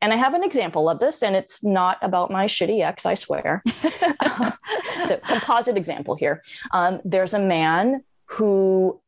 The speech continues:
whose mom sadly got really sick when he was twelve years old.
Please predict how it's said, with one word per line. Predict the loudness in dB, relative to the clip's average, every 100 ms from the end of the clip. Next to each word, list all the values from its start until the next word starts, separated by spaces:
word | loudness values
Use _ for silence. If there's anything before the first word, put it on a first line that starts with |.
| _ _ _ _ _ _ -2
whose | -2 0 0 2 2
mom | 2 2 0 -2 -4
sadly | -4 0 0 0 0
got | 0 -2 -2
really | 0 2 2 2
sick | 0 0 -2 -10 -18 _ _ _ _
when | 0 2 0
he | 2 0
was | 2 0
twelve | 0 -2 0
years | -2 -2
old. | -2 -2 -6